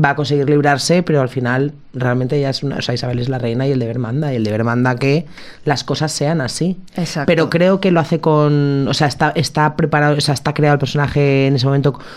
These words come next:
Speaker 1: con empatía, con un "yo sé lo que tú estás sintiendo", con el "probablemente yo he estado ahí", o
Speaker 2: Hmm.
Speaker 1: "yo no he podido hacer lo que yo quería".
Speaker 2: Claro.
Speaker 1: Entonces,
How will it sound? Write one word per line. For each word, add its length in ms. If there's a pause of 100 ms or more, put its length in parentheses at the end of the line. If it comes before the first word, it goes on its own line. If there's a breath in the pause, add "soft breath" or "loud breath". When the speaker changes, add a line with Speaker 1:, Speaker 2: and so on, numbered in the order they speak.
(120 loud breath)
Speaker 1:
con 140
empatía, 720
con 200
un 240 (260 loud breath)
"yo 280
sé 160
lo 100
que 80
tú 80
estás 180
sintiendo", 720
con 160
el 220 (100)
"probablemente 640
yo 140
he 40
estado 320
ahí", 360 (140)
o 100
Speaker 2:
Hmm. 60
Speaker 1:
"yo 100
no 80
he 40
podido 240
hacer 180
lo 100
que 100
yo 120
quería". 520
Speaker 2:
Claro. 320
Speaker 1:
Entonces, 440